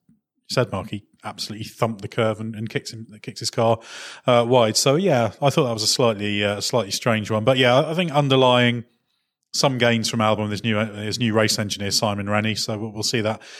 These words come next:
uh, this weekend. Now, while we're talking about Haas and Stewart's decisions, Mark, Romain Grosjean, uh, he spent the first stint of the race,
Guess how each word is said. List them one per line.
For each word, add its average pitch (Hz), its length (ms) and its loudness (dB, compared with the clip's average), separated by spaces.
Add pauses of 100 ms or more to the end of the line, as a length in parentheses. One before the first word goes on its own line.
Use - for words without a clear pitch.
(260)
uh, 127 100 2
this 123 200 2
weekend. 110 440 0
Now, 151 220 4
while 175 160 6
we're 165 80 2
talking 151 280 2
about 120 240 2
Haas 120 400 2
and 117 100 -6
Stewart's 123 460 2
decisions, 98 480 -6
Mark, 123 200 2
Romain 135 240 2
Grosjean, 120 480 4 (680)
uh, 113 280 2
he 120 120 -4
spent 175 200 0
the 139 60 -4
first 151 300 2
stint 139 180 2
of 127 60 -4
the 127 80 2
race, 123 520 2